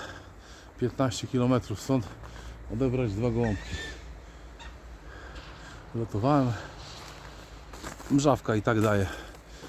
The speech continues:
I to zamarza. Zobaczcie, w ogóle ślizgo jest, nie?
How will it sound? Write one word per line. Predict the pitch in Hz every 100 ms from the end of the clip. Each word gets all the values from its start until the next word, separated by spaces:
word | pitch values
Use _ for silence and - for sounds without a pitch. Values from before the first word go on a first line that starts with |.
| - -
I |
to | 127 110
zamarza. | 117 107 104 87 90 - -
Zobaczcie, | 104 - - - -
w | 117
ogóle | 131 147 135
ślizgo | - 147 101 98
jest, | 90 -
nie? | 127